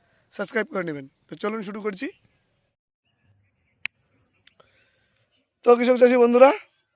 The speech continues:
এই হলো বেগুন গাছ। এর আগে একটা ভিডিও দিয়েছিলাম স্প্রে করার জন্য। তো বর্তমানে এই অবস্থা। তখন দেখেছিলেন যে কী পরিমাণ ঘাস হয়েছিল, সমস্ত ঘাস কিন্তু হুইল মেরে নরম করে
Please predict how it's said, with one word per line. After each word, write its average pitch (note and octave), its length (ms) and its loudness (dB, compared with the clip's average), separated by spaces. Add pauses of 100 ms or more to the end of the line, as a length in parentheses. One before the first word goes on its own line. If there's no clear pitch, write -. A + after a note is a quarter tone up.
(200)
এই G#3+ 180 2
হলো A3+ 200 4
বেগুন G#3+ 280 -2
গাছ। A#3 160 0 (400)
এর G3+ 100 0
আগে A3 160 0
একটা G#3+ 180 0
ভিডিও G#3 240 -2
দিয়েছিলাম G#3 340 0 (480)
স্প্রে - 340 0
করার G3+ 260 4
জন্য। F#3+ 160 -6 (1200)
তো G3 60 -8 (100)
বর্তমানে A3+ 400 0
এই A#3 140 4
অবস্থা। A3+ 260 2 (800)
তখন A#3 220 -2
দেখেছিলেন B3+ 400 4
যে A#3+ 120 -4
কী C4 160 0
পরিমাণ B3 220 2 (120)
ঘাস A3 220 2
হয়েছিল, G#3+ 260 2 (760)
সমস্ত A3+ 300 0 (120)
ঘাস A3 220 4
কিন্তু A#3+ 240 -2
হুইল A#3 260 -4
মেরে A#3 160 4 (100)
নরম A3+ 180 -4 (120)
করে A3+ 160 2